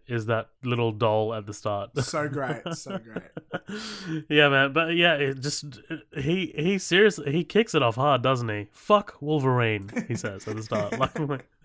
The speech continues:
Speaker 1: like, you know, and he's jealous that Wolverine gets, gets to die. <laughs> And I'm just like, "That's, that's great." It's, it's a great opening for sure. Um,
Speaker 2: It, it certainly
Speaker 1: but
Speaker 2: does get
Speaker 1: yeah.
Speaker 2: you thinking, like, "Where the fuck are they going with this?" Um,
Speaker 1: Yeah.
Speaker 2: and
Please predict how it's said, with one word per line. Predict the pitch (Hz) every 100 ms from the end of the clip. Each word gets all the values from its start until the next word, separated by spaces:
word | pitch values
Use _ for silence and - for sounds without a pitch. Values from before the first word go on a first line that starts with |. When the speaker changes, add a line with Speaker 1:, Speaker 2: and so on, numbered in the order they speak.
| - - 214 220 214 190 180 -
Speaker 1:
like, | 156 147
you | 147
know, | 151 156
and | 156
he's | 160 131
jealous | 147 160 151
that | 139 127
Wolverine | 135 131 135 131
gets, | 131 131 139
gets | 127 127 -
to | 117
die. | 117 117 107 107 110
<laughs> | -
And | 151
I'm | 147
just | 139 131
like, | 127 117
"That's, | 120 -
that's | 131 120
great." | - 113 110
It's, | 135
it's | 190 175
a | 175
great | 202 233
opening | 131 143 131 113
for | -
sure. | 113 127 110 107 - - - - -
Um, | 131 123 120 196 214
Speaker 2:
It, |
it | 196
certainly | - 226 240 233
Speaker 1:
but | 143 147
Speaker 2:
does | 151 147
get | 160 -
Speaker 1:
yeah. | 143
Speaker 2:
you |
thinking, | - 147 131 135 123
like, | 117 - -
"Where | 135 143
the |
fuck | 156 - 131 -
are |
they | 131
going | 120 117 117
with | 117
this?" | - 165 - - _ _ _ _ _ _ -
Um, | 123 120 117
Speaker 1:
Yeah. | 156 110 - _ _
Speaker 2:
and | 143 139